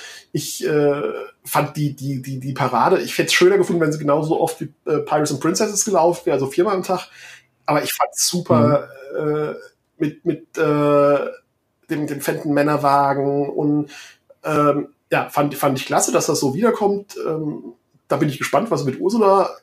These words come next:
Speaker 1: genau vorhaben werden. Ich bin jetzt nicht unbedingt Ursula-Fan, wie, wie, wie vieles, aber ich, ich freue mich auf, also das ist eine Saison, die für mich sehr, sehr vielversprechend ist. Wieder und, ähm, vielleicht,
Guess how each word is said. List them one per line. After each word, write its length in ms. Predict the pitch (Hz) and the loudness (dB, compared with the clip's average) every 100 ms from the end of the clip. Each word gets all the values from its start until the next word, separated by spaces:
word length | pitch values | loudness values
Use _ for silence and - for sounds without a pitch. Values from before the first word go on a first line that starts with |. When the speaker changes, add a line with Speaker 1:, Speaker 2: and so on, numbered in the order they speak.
| _ | _
Speaker 1:
genau 280 | 170 139 170 | -2 2 2
vorhaben 460 | 196 180 160 180 175 | 2 2 2 2 2
werden. 220 | 165 160 | 2 0
Ich 80 | - | -2
bin 80 | 143 | -2
jetzt 80 | 139 | -2
nicht 120 | 147 | 0
unbedingt 240 | 147 131 | 0 0
Ursula-Fan, 600 | 151 147 - - 175 208 | -2 2 2 2 0 0
wie, 260 | 190 170 175 - | -2 -6 -10 -20
wie, 140 | 190 | -20
wie 100 | 165 | -20
vieles, 340 | - - 165 - | -20 -16 -12 -6
aber 160 | - | -6
ich, 240 | - - - | -6 -10 -16
ich 80 | - | -14
freue 220 | - 127 | -4 -2
mich 140 | 151 - | -2 -6
auf, 160 | 131 - | -8 -6
also 140 | 135 | -4
das 240 | 160 - - - - - | -2 -2 -6 -18 -16 -4
ist 100 | 175 | 0
eine 80 | 165 | 2
Saison, 260 | 165 165 | 4 4
die 80 | 170 | 4
für 80 | 165 | 0
mich 180 | 156 - | -2 -2
sehr, 160 | 156 | 0
sehr 120 | 160 | 2
vielversprechend 680 | 156 160 151 127 - 123 - | 0 -2 -2 -2 0 -2 -4
ist. 300 | 143 - - _ _ _ _ _ - | -6 -6 -8 _ _ _ _ _ -6
Wieder 320 | 165 160 160 | 0 2 2
und, 240 | 151 147 139 | 2 2 2
ähm, 360 | 143 139 139 | 2 2 0
vielleicht, 400 | 135 135 151 - | 2 2 2 -4